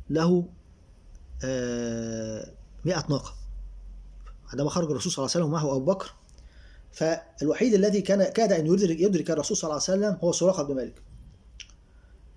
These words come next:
فعندما اقترب سراقة بن مالك من الغار، وكان الرسول صلى الله عليه وسلم مختبئا في الغار هو وأبو بكر رضي الله عنه، قال الرسول صلى الله عليه وسلم: "اللهم اكفنيه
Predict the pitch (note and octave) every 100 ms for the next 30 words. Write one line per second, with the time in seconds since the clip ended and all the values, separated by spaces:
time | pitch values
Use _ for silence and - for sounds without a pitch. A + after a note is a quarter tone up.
0 | - C#3 C#3+ G#3 G3 - - G#3 G3 -
1 | F3 F#3+ D3+ D#3+ F3 - D#3 D3 D#3 G3
2 | G3 - F3 E3+ D3+ F#3 D#3+ D3+ F3+ F3
3 | D3+ - F#3+ F3+ C#3 D3 C3+ C#3+ F3 E3
4 | C#3 C3+ F#3 F#3 C#3 D3 E3+ F#3+ G#3 -
5 | - - - - - - - - - -
6 | - - - - C#3 - G#3 F3 C#3+ G3+
7 | D#3 D#3 C#3+ F#3+ D#3+ E3 D#3+ D3+ - E3
8 | D#3+ F3+ F3+ F#3